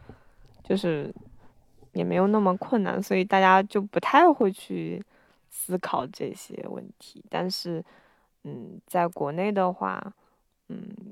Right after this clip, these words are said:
我觉得有孩子的话，基本上是打游戏打一个超，超，超，超难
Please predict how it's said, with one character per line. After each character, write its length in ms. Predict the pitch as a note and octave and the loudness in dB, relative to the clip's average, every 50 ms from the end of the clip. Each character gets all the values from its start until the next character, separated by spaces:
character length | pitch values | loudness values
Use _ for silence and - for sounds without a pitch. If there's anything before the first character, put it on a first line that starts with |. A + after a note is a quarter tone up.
| - _ | -20 _
我 120 | - E3+ D#3+ | -10 -10 -8
觉 140 | - E3+ F3 | -8 -6 -6
得 80 | F#3+ | -4
有 160 | G3+ F#3 D#3+ | -2 -2 -2
孩 260 | D#3 - - D3+ C#3+ D3 | -2 -2 -4 -4 -4 -4
子 160 | - - F3+ | -4 -6 -4
的 160 | E3+ E3 D#3+ | -2 -2 -2
话， 160 | - D#3+ D#3 | -2 -4 -6
基 160 | D#3 - - | -6 -6 -8
本 240 | F3+ F#3+ E3+ D#3+ F3 | -4 -4 -4 -4 -4
上 240 | E3+ - E3 E3 F#3 | -4 -4 -4 -4 -4
是 140 | - - F#3 | -6 -6 -4
打 200 | - E3 D#3 D#3+ | -2 -2 0 0
游 140 | D#3+ D#3 D#3+ | 0 -2 -4
戏 160 | E3 - E3+ | -4 -6 -4
打 240 | - D#3+ D3 C#3 C#3 | -4 -4 -4 -4 -4
一 60 | D3 | -4
个 100 | D#3+ E3 | -4 -4
超， 240 | - - - F3+ F3+ | -4 0 0 0 2
超， 220 | - - E3+ E3+ | 2 2 2 2
超， 240 | - - - E3 D#3+ | 2 2 0 0 0
超 240 | - - - E3 E3 | 0 -2 -2 -2 0
难 400 | E3 D3+ D3 D#3 D#3 E3 F3 | 0 -2 -4 -4 -4 -6 -8